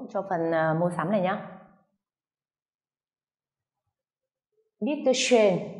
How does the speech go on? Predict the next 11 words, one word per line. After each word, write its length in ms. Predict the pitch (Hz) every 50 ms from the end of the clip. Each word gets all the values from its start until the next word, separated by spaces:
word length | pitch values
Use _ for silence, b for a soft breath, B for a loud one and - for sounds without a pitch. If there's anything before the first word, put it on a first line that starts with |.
| - - - - - _ _ _ _ _ _ _ _ _ _ _ _ _ _ _ _ _
Sie 140 | - 226 226
wünschen 800 | 185 185 226 247 277 302 285 - - 277 262 247 254 254 226 196
bitte. 460 | 202 226 220 - - 196 160 151 139 - - - - - - - - _ _ _ _ _ _ _ _ _ _ _ _ _ _ _ _ _ _
Was 420 | 185 175 214 233 269 - - - -
darf 280 | 202 220 240 254 - -
es 160 | - 233 220 - - - 180 165
sein?" 380 | 180 185 185 175 165 160 151 147 - - - - - - - _ _ _ _ _ _ _ _ _ _ _ _ - - -
Đều 220 | 185 170 165 165 165
có 60 | 190
nghĩa 180 | 208 208 - -
là, 500 | 254 220 190 180 185 185 180 - -